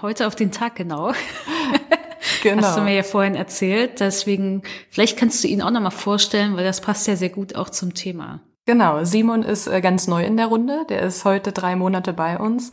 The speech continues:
Speaker 2: Es fühlt sich jetzt mittlerweile gar nicht mehr so an, als wäre er so neu, weil er sich total super bei uns eingelebt hat und einfach wirklich extrem gut zu uns passt. Aber auch wir hatten keine schöne Anfangszeit. Also, ähm, gerade Simon und ich hatten sehr unsere Probleme. Und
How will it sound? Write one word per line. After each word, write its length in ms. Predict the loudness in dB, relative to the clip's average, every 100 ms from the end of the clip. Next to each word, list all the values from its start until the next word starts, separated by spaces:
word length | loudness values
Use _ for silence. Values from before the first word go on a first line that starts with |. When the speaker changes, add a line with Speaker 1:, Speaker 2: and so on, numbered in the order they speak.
| -10 -4
Speaker 2:
Es 140 | 0
fühlt 220 | 4 4
sich 120 | 4 4
jetzt 160 | 4
mittlerweile 420 | 4 4 2 2
gar 160 | 2 2
nicht 160 | 0 0
mehr 120 | 0
so 100 | 2
an, 180 | 2 2
als 220 | 0 0
wäre 140 | 0
er 140 | 2 2
so 120 | 0
neu, 420 | 2 2 2 2
weil 140 | 0
er 100 | 0
sich 240 | 0 -2 -2
total 800 | -6 -4 0 2 2 0 -2 -8
super 420 | -4 -2 0 2 2
bei 140 | 4
uns 140 | 2
eingelebt 540 | 2 2 2 2 0 0
hat 140 | 0
und 100 | 0
einfach 340 | 0 0 0 0
wirklich 340 | 0 -2 -2
extrem 560 | 0 0 0 2 2 2
gut 180 | -2
zu 120 | -4 -4
uns 180 | -6
passt. 380 | -4 -2 -2 0
Aber 480 | 4 4 6 4 4 0 -16 -20 -20 -4 0
auch 180 | 2
wir 160 | 4 4
hatten 200 | 4 0
keine 340 | 2 4 4
schöne 300 | 2 0 0
Anfangszeit. 840 | 0 0 -2 -4 -2 0 0 0 0
Also, 380 | 0 2 0 0
ähm, 240 | 2 0
gerade 360 | 2 4 4 4
Simon 320 | 2 2 2
und 160 | 0 0
ich 180 | 0 0
hatten 200 | 0 0
sehr 260 | 4 4
unsere 220 | 4 0 -2
Probleme. 560 | -6 -4 -4 -2 -4 -6 -20 -20 -4
Und 800 | 2 4 2 0 -6 -8 -10